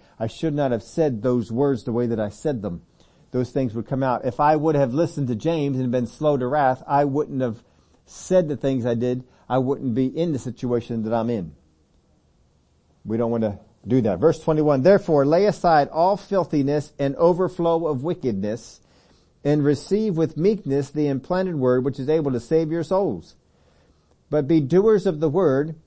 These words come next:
and not hearers only, deceiving yourselves." So lay aside all filthiness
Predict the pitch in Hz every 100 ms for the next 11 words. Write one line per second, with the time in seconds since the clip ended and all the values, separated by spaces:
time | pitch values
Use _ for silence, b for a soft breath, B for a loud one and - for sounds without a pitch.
0 | _ 135 143 170 180 160 202 196 175 -
1 | 202 202 151 127 151 160 - 151 - -
2 | - 214 143 123 127 151 143 143 151 147
3 | 185 160 107 82 - b b b b b
4 | b b b _ _ _ _ _ _ _
5 | _ _ 165 156 147 175 214 180 196 175
6 | 170 180 - 208 208 214 196 202 - -